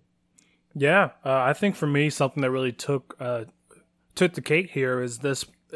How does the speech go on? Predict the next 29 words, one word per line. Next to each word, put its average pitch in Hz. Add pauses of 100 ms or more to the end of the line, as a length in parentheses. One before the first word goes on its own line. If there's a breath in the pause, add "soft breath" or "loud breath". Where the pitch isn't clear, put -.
(140)
are 147
these 139
poetic 143
prose. 131 (480 loud breath)
I 143
mean, 156
it 165
just 170
reads 151
so 151
well. 127 (420 soft breath)
Uh, 135
and 147
it's 156
this 165
nice 165
mix 160
between, 143
like, 131
a 139
lot 139
of 131
the 135 (360 soft breath)
sentimentality 147
of 135
a 127
poem 139
and 135 (460)
narration. 131